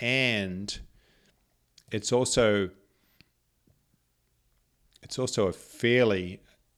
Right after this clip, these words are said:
you know, lifelong, complex kind of ecosystem that we just learn and we just, we just practice and we just do. Uh, at the end of the conversation that I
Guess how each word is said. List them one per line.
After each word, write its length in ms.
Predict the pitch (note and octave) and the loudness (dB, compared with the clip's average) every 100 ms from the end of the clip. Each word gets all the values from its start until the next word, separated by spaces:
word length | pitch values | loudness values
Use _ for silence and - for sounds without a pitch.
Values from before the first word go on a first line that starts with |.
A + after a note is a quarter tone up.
| _ _ _ _ | _ _ _ _
you 100 | G2 | -10
know, 140 | F#2+ F#2 | -8 -6
lifelong, 800 | F#2+ G2+ G#2+ - G2 G#2 G#2 F#2 | -2 -2 -2 -4 -2 0 -2 -6
complex 720 | - G2+ G2 G2+ - - - _ | -4 -4 -4 -8 -8 -8 -10 _
kind 240 | - G#2 | -6 -6
of 80 | E2+ | -6
ecosystem 720 | - G#2 - G2 - G2 - F#2 | -8 -6 -2 -2 -2 -6 -6 -8
that 120 | - | -6
we 100 | F#2 | -6
just 240 | - - | -6 -6
learn 600 | F2 F2+ G2+ A#2 F#2 E2 | -6 -4 -2 -2 -6 -8
and 140 | F#2 F2+ | -10 -10
we 100 | F2+ | -8
just, 200 | G2 - _ _ _ - | -10 -14 _ _ _ -12
we 80 | F#2+ | -10
just 240 | G2+ - | -10 -12
practice 520 | G2 F2+ F#2+ G2+ F#2 | -14 -14 -10 -10 -8
and 100 | F#2+ | -10
we 80 | F2 | -10
just 320 | E2 F#2 - | -10 -10 -10
do. 460 | F2+ F#2+ F#2 F2 E2+ _ _ _ _ _ _ _ _ - | -6 -4 -4 -8 -12 _ _ _ _ _ _ _ _ -18
Uh, 340 | F2 F2 F2 F#2+ | -14 -14 -14 -12
at 140 | F#2+ | -8
the 160 | G#2+ G#2 | -2 0
end 100 | G#2+ | 0
of 60 | G2+ | -2
the 80 | |
conversation 720 | F#2+ G2+ F#2 - G2+ F#2+ - F#2+ | -4 -6 -6 -4 -2 -2 -4 -6
that 140 | F2+ | -6
I 280 | F2+ F2+ | -6 -8